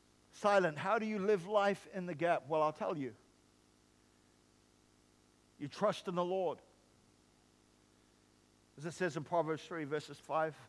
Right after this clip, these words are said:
and six. What do you do when God is seemingly silent? You trust in the Lord with all of your heart. And lean not on your own understanding. In all your ways,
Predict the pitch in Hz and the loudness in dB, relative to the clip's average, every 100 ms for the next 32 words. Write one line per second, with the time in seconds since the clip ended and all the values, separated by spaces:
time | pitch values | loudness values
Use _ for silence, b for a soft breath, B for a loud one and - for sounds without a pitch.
0 | - 147 - 156 - - _ _ _ _ | -20 -20 -12 -12 -12 -20 _ _ _ _
1 | _ _ _ _ _ _ _ - 175 190 | _ _ _ _ _ _ _ 0 2 2
2 | 190 143 175 202 180 151 175 170 156 - | 0 2 0 2 0 2 4 4 0 -4
3 | - _ _ _ _ _ _ _ - 196 | -20 _ _ _ _ _ _ _ -6 -4
4 | 190 175 165 143 156 165 175 - - _ | -4 -6 -8 -2 4 6 4 0 -14 _
5 | _ _ _ _ _ _ _ _ _ _ | _ _ _ _ _ _ _ _ _ _
6 | _ _ _ _ _ - 165 - 202 - | _ _ _ _ _ -10 -4 0 0 0
7 | 180 175 196 185 160 180 185 202 180 151 | -2 0 2 0 -2 -2 2 2 0 -2
8 | 127 139 - - _ _ _ _ _ _ | -6 -6 -10 -10 _ _ _ _ _ _
9 | _ _ _ _ _ _ _ _ _ _ | _ _ _ _ _ _ _ _ _ _
10 | _ _ _ _ _ _ - 160 208 208 | _ _ _ _ _ _ -4 2 4 4
11 | 196 208 196 170 170 175 180 190 185 180 | 6 6 6 2 -2 2 2 0 -2 -2
12 | 180 170 - 202 190 180 170 175 196 214 | 0 -2 -2 0 0 0 0 2 4 4
13 | 220 202 202 190 202 214 208 180 151 | 4 4 4 4 8 8 8 4 0